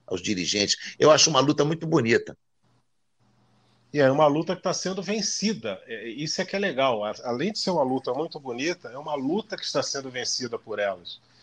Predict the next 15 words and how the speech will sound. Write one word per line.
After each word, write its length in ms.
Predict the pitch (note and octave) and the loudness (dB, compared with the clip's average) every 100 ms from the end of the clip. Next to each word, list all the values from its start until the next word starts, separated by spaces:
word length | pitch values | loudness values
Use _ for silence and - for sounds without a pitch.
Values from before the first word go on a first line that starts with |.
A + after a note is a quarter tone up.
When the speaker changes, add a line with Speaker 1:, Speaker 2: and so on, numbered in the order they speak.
| - _ _ | -20 _ _
Speaker 2:
E 160 | G2+ B2 | -8 -4
isso 160 | C3+ D3+ | -2 0
é 40 | |
muito 260 | C#3 D3 D3 | 0 -2 2
bacana, 600 | C#3+ - - B2 G#2+ G#2 | 0 2 0 0 2 0
né? 240 | G#2+ G#2 | -2 -4
E, 80 | A2 | -6
e, 420 | F2+ A2 F2 A2 | -6 -8 -6 -4
e 80 | A2 | -2
a 80 | A2 | 0
Billie 320 | C3 D3+ A#2 | 2 2 2
Jean 540 | B2 D3 E3+ F3 C3 A2+ | 2 2 4 2 0 -4
tem, 480 | - C#3+ B2+ G#2 F#2+ F2 E2+ - - | -2 0 0 -4 -8 -12 -20 -20 -10
tem 260 | A2+ A#2+ A#2 | -4 -2 0
essa... 360 | A#2+ - A2 | 0 0 -2